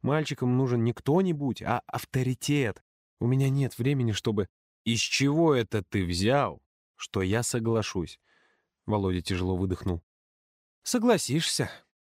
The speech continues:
потому что у тебя нет выбора». «Да ну?» «Ну да. На твоём месте я бы лучше подтянул свою дисциплину».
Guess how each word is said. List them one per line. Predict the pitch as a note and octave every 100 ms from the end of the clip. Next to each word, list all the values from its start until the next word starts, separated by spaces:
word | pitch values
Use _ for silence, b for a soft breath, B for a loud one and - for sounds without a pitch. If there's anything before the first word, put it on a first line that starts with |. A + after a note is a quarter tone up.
| _ _
потому | - D#3+ F3+ F3
что | -
у | D#3+
тебя | D3+ C#3 F3 F#3+
нет | D#3+ E3+
выбора». | B2+ C3 F3+ E3 E3 D3 D3 - _ _ _ _ -
«Да | G2 A#2 D3+
ну?» | C#3+ G2+ D#2 _ _ _ _ _
«Ну | A2+ B2+ A#2
да. | G2 C#3+ - _ _ -
На | A#2
твоём | D3+ E3+
месте | D#3+ G#3 G#3+ - G#2
я | B2
бы | D3
лучше | D3+ E3+ D#3
подтянул | - D#3 - E3 E3+ E3+
свою | - D#3 D3+
дисциплину». | D3 - E3+ - F3 D#3 D2